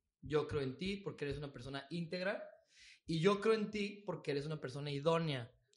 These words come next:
una persona que tiene todo para llegar a ser quien quiere llegar a ser. Entonces,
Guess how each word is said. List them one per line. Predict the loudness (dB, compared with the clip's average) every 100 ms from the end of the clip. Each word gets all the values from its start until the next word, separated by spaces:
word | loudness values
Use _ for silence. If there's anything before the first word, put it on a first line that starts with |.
| -6
una | -2 -2 2
persona | 2 2 2 0 -2
que | -6
tiene | -6 -6 -6
todo | 2 8 8 8 2 -6 -20 _ _
para | 2 4
llegar | 4 4 2
a | 2
ser | 0 0
quien | -2 -4
quiere | -2
llegar | -2 -4
a |
ser. | -8 -16 -16 -14 -10
Entonces, | -8 -6 -4 -6 -10